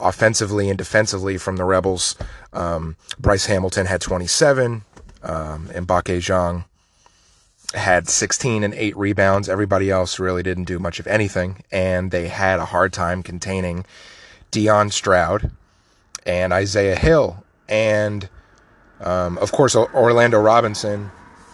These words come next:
uh, the Vegas native, uh, or his hometown is Vegas, I should say. Uh, those three guys,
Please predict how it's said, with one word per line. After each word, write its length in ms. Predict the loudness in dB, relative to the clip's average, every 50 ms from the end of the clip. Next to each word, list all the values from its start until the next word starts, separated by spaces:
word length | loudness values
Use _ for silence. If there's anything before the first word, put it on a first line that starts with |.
| -20 -20 -20 -20 -14 -6 -2
uh, 280 | 0 2 2 2 2
the 100 | 2 0
Vegas 400 | 0 2 4 4 4 4 0 2
native, 460 | 2 2 2 2 2 0 -2 -6 -12 -20 -20 -20 -20 -20 -20 -20 -20 -20 -20 _ _ -8 -2
uh, 520 | 0 0 0 0 0 -2 -2 -4 -4 -6 -8 _ _ _ _ _ _ _ _ _ _ _ _ _ _ _ _ -6
or 140 | -6 -4 -2
his 180 | -2 -2 0 0
hometown 760 | -2 -2 -2 -2 0 2 2 2 2 -2 -4 -8 -10 -12 -10
is 180 | -10 -8 -6
Vegas, 440 | -2 0 0 0 0 -4 -6 -4 -4
I 80 | -6 -6
should 160 | -6 -6 -6
say. 260 | -6 -4 -4 -4 -6 -8 -12 -20 _ _ _ -20 -20 -20 _ -20 -20 _ _ -12 -2 2
Uh, 160 | 4 4 4 4 2
those 320 | 2 4 4 4 4 4
three 160 | 4 4 4
guys, 580 | 6 6 4 4 4 2 0 -2 -4 -8 -8